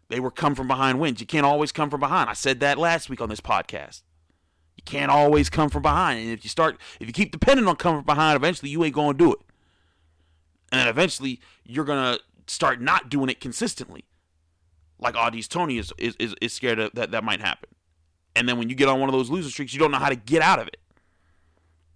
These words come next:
That's the problem. That's what they have to avoid. And that's what's gonna determine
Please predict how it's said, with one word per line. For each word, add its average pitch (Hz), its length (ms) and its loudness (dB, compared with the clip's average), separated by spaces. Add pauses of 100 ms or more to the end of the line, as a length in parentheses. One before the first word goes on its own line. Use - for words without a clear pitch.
(100)
That's 107 200 0
the - 80 -16
problem. 95 380 -4 (600)
That's 107 180 0
what - 80 -20
they 98 80 -4
have 90 140 -8
to 98 100 -10
avoid. 87 380 -12 (2000)
And 139 100 -4
that's 190 160 0
what's 208 120 -12
gonna 233 180 -4
determine 190 560 -6